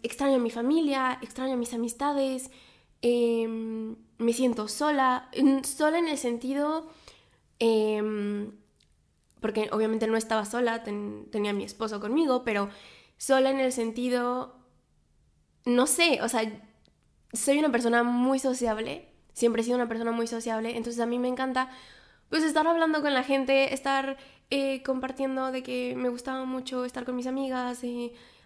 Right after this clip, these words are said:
hacer como pequeños planecitos los fines de semana o incluso entre semana, o sea, como ciertas cosas así,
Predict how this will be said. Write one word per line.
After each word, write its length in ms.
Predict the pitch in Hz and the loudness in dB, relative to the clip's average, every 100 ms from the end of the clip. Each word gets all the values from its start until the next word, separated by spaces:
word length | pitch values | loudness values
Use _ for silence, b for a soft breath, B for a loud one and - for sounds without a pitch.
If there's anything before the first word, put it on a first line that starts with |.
| B | B
hacer 240 | 240 247 240 | -2 -2 -2
como 380 | 254 254 247 240 | 0 0 -2 -2
pequeños 380 | 240 247 240 | -2 -2 -2
planecitos 880 | 240 240 233 233 247 233 233 233 240 | -2 -2 0 -2 -4 -4 -2 -2 -4
los 180 | 226 220 | -6 -6
fines 180 | 240 226 | -2 -2
de 60 | |
semana 540 | 220 214 220 220 220 214 | -4 -6 -4 -4 -4 -6
o 100 | 185 | -8
incluso 320 | - 214 220 | -8 -10 -8
entre 200 | 208 208 | -10 -10
semana, 480 | 220 220 226 220 220 | -6 -4 -2 -4 -8
o 40 | 214 | -12
sea, 120 | 220 | -10
como 200 | 233 233 | -6 -6
ciertas 420 | 240 269 285 302 | -2 -2 -2 -4
cosas 400 | 277 262 254 262 | -4 -4 -6 -6
así, 380 | - 220 240 262 | -6 -2 0 -2